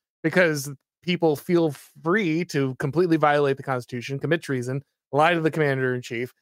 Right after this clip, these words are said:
uh, and then go get their, you know, their, their rewards from a media that will, you know, elevate them for doing exactly that.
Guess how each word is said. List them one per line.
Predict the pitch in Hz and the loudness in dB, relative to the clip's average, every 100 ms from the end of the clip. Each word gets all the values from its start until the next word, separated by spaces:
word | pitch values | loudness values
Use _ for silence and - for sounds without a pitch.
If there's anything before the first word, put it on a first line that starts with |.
| _ _ | _ _
uh, | 151 156 | 0 4
and | 156 160 | 2 4
then | 165 | 2
go | 156 165 | 4 2
get | 160 160 | 2 2
their, | 165 156 156 | 4 4 2
you | 151 151 | 2 2
know, | 139 | 2
their, | 135 143 135 | 0 0 0
their | 143 139 139 135 | 0 2 2 0
rewards | 131 139 147 190 131 127 135 | 0 0 4 2 2 -2 -6
from | - 143 139 | -2 0 0
a | |
media | 131 135 135 127 127 131 | -2 -4 -2 -2 -2 -2
that | 135 131 | -2 -2
will, | 135 131 139 | -2 -2 -2
you | |
know, | 135 120 | -2 -2
elevate | 139 147 147 123 117 | 0 0 0 -2 -4
them | 127 120 | -8 -10
for | 127 | -10
doing | 131 123 | -10 -10
exactly | 120 120 123 127 131 | -10 -6 -6 -6 -8
that. | 147 | -8